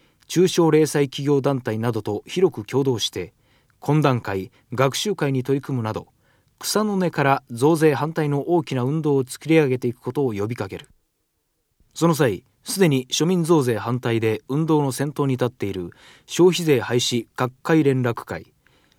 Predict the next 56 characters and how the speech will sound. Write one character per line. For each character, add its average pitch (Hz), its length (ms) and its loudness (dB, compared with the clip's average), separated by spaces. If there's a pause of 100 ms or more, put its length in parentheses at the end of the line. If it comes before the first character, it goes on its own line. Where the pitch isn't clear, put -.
(180)
消 202 240 4
費 185 100 -2
税 185 160 4
を 147 120 2
な 139 160 -2
く 160 80 -10
す - 120 -8
会 160 200 2
の 131 100 0
組 147 160 0
織 - 180 -8
と 127 180 -2
活 120 340 -6
動 156 180 2
を 123 80 -2
強 113 240 -4
め、 87 220 -12 (340)
共 165 220 2
同 165 160 4
し - 100 -6
て 156 220 4
運 151 180 -2
動 151 160 2
を 139 60 0
発 127 200 -6
展 175 200 -4
さ 151 120 -4
せ 147 140 -4
て 143 140 0
い 135 40 -2
く - 100 -20
こ 139 100 -6
と 185 100 0
を 151 80 2
重 113 200 0
視 - 120 -10
す - 140 -10
る。 - 80 -20 (1800)
二 131 100 0
千 175 220 2
六 139 180 0
年 135 160 0
に 123 60 0
政 143 280 0
府 123 60 -6
が 113 140 0
強 143 200 -2
行 135 200 -2
し - 100 -8
よ 117 60 0
う 110 60 -2
と 107 100 -6
し - 100 -8
て - 120 -8
い 98 60 -2
る 90 200 -8